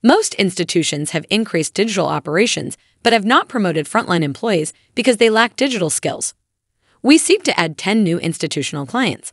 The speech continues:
Our institutional sales will be driven by marketing.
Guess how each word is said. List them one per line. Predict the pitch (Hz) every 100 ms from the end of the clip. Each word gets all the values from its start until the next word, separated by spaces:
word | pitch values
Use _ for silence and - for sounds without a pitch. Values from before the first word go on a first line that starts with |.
| _
Our | 247 269
institutional | 294 349 440 190 165 170 151
sales | 165 143 139
will | 185
be | 180
driven | 170 214 226
by | 180
marketing. | 156 180 208 131 -